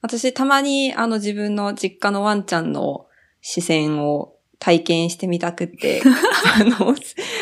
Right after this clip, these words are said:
Speaker 1: ワンちゃんの、あの、トイプードルだから、地面から数十セン-、な-、何センチかな？まあ、二十センチ、三十センチもないところに多分顔があるんだけど、
Speaker 2: うん。
Speaker 1: その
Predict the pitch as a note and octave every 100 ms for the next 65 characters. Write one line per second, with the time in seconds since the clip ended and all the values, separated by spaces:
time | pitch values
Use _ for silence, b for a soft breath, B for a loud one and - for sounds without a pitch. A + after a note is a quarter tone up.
0 | F#4+ G3+ A#3 - F3 D3+ D#3+ E3 E3+ C4+
1 | C#4 E4 C4 A3 F#3 F#3+ F#3 F3 F3 E3+
2 | - - G#3+ B3+ B3+ A3 F#3 E3+ D#3+ D#3
3 | F#3+ - G#3+ G#3 G#3+ - G#3 G3+ G3 G3
4 | - F3+ G#3 A#3+ - C4+ - - D3+ D3+
5 | D3+ B B - - G3 A3+ C4+ D4 -
6 | C#4+ C4+ C4+ E3+ D#3 C#3+ - B B -
7 | B3+ C4+ D4 C#4+ C#4 G#3+ E3+ F#3 F#3 E3+
8 | D#3+ D#3+ D#3 C#3+ D#3+ C3+ C3+ - D#3 D3
9 | D3+ D3 - - - B2 - - F3+ E3+
10 | E3 D#3 D#3 G3+ G3 G3 -